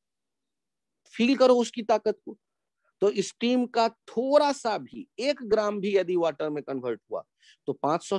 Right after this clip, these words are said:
चालीस calorie energy release होने वाला है,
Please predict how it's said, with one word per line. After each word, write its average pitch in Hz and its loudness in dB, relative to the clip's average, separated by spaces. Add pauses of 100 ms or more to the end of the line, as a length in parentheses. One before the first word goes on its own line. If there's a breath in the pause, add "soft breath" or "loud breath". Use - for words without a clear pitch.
चालीस 196 0
calorie 156 4
energy 131 0 (400)
release 135 4
होने 113 -2
वाला 95 -6
है, - -20